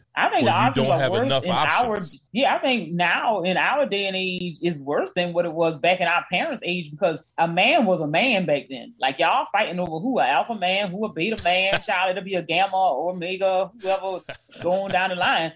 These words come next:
Speaker 1: in a minute. And it's just sad because, like, we don't even know who the dudes are no more. Like, niggas
Speaker 2: Yeah.
Speaker 1: wanna do everything that women do. It's like, y'all toting pocketbooks. And these ain't just,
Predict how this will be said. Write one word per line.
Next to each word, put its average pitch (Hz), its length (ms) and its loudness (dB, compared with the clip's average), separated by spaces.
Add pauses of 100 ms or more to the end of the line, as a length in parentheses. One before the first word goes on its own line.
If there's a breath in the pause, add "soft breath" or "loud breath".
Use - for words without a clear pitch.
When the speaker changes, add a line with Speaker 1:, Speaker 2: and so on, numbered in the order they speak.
(320)
Speaker 1:
in 175 140 -2
a 170 40 0
minute. 202 300 0
And 190 100 0
it's 220 180 -2
just 220 220 -2
sad 277 300 0
because, 214 640 -2
like, 196 380 0 (100)
we 240 100 -4
don't 370 180 -2
even 339 180 -6
know 330 180 2
who 349 180 -4
the 320 120 -4
dudes 330 340 -4
are 311 260 0
no 285 120 -2
more. 165 320 -2
Like, 185 260 2
niggas 175 280 -6 (120)
Speaker 2:
Yeah. 240 40 -16
Speaker 1:
wanna 233 220 -2
do 180 160 -6
everything 233 460 -2
that 233 180 -2
women 208 280 -8
do. 190 360 -14
It's 185 220 -2
like, 175 460 2
y'all 185 320 0
toting 147 320 -8
pocketbooks. 208 500 -6
And 165 160 -6
these 294 200 -2
ain't 311 220 -4
just, 294 320 -8